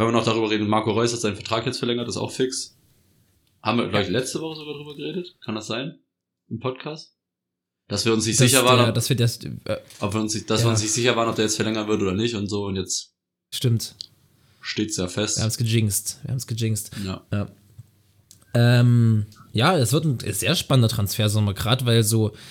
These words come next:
Speaker 2: also es gab ja so Transfers, die wirkten so mehr oder weniger fix, waren sie aber nicht so richtig. Also so, also da, also Beispiel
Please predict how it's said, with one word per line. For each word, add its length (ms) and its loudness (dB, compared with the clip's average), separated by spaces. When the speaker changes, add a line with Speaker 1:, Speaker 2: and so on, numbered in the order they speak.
Speaker 2:
also 140 6
es 140 0
gab 180 2
ja 80 6
so 80 6
Transfers, 600 0
die 240 -2
wirkten 440 4
so 300 4
mehr 220 4
oder 140 4
weniger 300 2
fix, 520 -2
waren 200 6
sie 100 2
aber 140 0
nicht 160 2
so 120 -4
richtig. 580 -4
Also 160 6
so, 100 6
also 140 2
da, 200 0
also 200 4
Beispiel 420 2